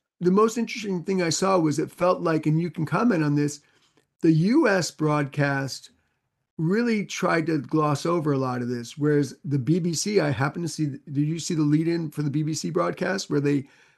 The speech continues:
someone started the broadcast by bringing up a lot of what you're talking about, saying, "But we're gonna show this soccer,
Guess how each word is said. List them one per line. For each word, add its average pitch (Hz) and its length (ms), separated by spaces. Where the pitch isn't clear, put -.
someone 151 440
started 151 360
the 147 80
broadcast 143 560
by 139 320
bringing 165 340
up 156 120
a 143 60
lot 143 240
of 156 100
what 151 140
you're 151 60
talking 151 300
about, 123 240
saying, 131 240
"But 127 100
we're 147 260
gonna 165 140
show 165 260
this 151 160
soccer, 151 560